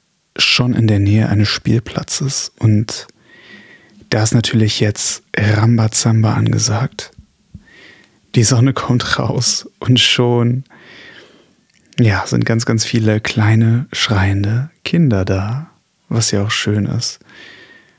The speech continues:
Aber gleichzeitig manchmal auch ein bisschen nervig. Äh, ihr wisst schon, was ich meine, auch wenn man im Homeoffice sitzt und dann gefühlt acht Stunden lang Dauerbeschallung hat.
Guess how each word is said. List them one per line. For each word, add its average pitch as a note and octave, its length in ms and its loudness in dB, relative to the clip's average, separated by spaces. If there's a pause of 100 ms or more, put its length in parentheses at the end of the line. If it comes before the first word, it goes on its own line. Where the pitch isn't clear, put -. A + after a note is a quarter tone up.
(560)
Aber A2 160 0
gleichzeitig G#2 1160 -2 (840)
manchmal A2 320 2
auch - 20 -4
ein G#2+ 80 2
bisschen G2+ 220 0
nervig. G2+ 580 -2 (1040)
Äh, - 800 -6 (140)
ihr - 180 -2
wisst A2+ 140 0
schon, - 160 0
was G2+ 120 -2
ich - 160 -6
meine, G2+ 220 2
auch G2 120 -4
wenn G#2 80 0
man G2 100 0
im G2 240 -2
Homeoffice A2 460 -2
sitzt - 300 -6
und A2+ 200 -2
dann G2+ 260 0 (1120)
gefühlt - 800 -2 (640)
acht - 260 -6
Stunden - 380 -2
lang G#2 240 -2
Dauerbeschallung A2 840 0
hat. - 380 -6